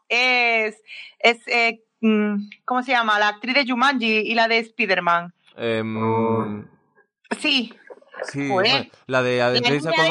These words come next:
Speaker 2: Vampiro.
Speaker 1: Jumanji.
Speaker 2: La de Entrevista
Speaker 1: ¿Qué?
Speaker 2: con Vampiro, la guaja, la Entrevista con Vampiro.
Speaker 1: Eso es, la, esa hizo una peli adolescente que se, que es esa, ¿vale? Que además el protagonista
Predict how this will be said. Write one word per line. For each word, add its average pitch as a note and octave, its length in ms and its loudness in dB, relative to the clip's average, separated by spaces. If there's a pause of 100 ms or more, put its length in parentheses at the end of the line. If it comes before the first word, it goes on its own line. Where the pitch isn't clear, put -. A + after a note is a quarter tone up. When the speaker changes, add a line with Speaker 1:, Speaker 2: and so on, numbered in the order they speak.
(120)
Speaker 2:
Vampiro. F#4 120 0
Speaker 1:
Jumanji. F#4+ 380 0 (160)
Speaker 2:
La B2 80 2
de A#2+ 60 6
Entrevista B2 300 -2
Speaker 1:
¿Qué? - 40 4
Speaker 2:
con D#3 80 0
Vampiro, D3 340 0
la D3 80 2
guaja, C#3+ 400 -2
la B2 80 -4
Entrevista A2+ 300 0
con C3+ 120 2
Vampiro. C3 400 0 (100)
Speaker 1:
Eso B3 200 -2
es, B3 220 -2
la, A#3+ 140 2
esa C4 540 -2
hizo A#3+ 180 -6
una A#3+ 180 2
peli B3 160 -2
adolescente A#3+ 480 0
que A3 80 -8
se, G#3+ 120 2 (100)
que A3+ 80 -2
es A3 120 -6
esa, B3+ 380 0 (420)
¿vale? A#3+ 320 0 (220)
Que A#3+ 460 0
además G3 460 0
el C#4 140 0
protagonista G#3+ 1300 0